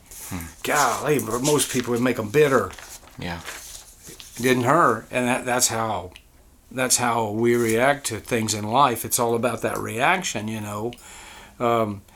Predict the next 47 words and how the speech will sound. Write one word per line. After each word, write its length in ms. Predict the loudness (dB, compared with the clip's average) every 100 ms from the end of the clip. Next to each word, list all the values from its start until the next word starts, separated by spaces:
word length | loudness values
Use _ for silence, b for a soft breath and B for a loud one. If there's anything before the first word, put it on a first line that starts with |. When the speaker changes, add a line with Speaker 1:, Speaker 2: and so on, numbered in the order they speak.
| b b
Speaker 2:
you 80 | 4
know, 120 | 6
as 120 | 6
we 100 | 4
think 200 | 2 4
about 260 | 4 4 2
that 160 | 0
in 60 | 0
our 100 | 2
life, 260 | 4 4 4
there, 240 | 2 2 -8 B B B -6
y-, 160 | -6 -4
you 160 | 0 2
could 180 | 4
name 160 | 4 4
a 60 | 6
lot 180 | 6 6
of 80 |
different 280 | 4 0 -2
things 240 | 0 0 0
that 180 | -2
people, 320 | 0 0 0 -2
it 60 |
could 140 | 0 0
be 80 | 0
a 40 |
family 360 | 0 0 0 0
Bible, 360 | 0 0 0
could 220 | -2 -2
be 80 | 2
a 60 | 4
ring, 480 | 4 4 6 4 0 B B -4
could 180 | -2 0
be 500 | 4 6 6 2 -6 -14 -14 -12
anything, 760 | -2 4 6 6 4 0 0 -2
actually. 360 | -2 -2 -4
Could 200 | 4 6
be 80 | 6
a 80 | 6
rock, 460 | 8 8 8 6
I 100 | 4
don't 240 | 6 6 4
know, 460 | 4 6 6 4 2
wh-, 120 | -2
whatever 680 | 0 4 4 6 6 4 2 B B B B B B
comes 340 | 2 2 2
back. 640 | 2 4 6 4 0 -4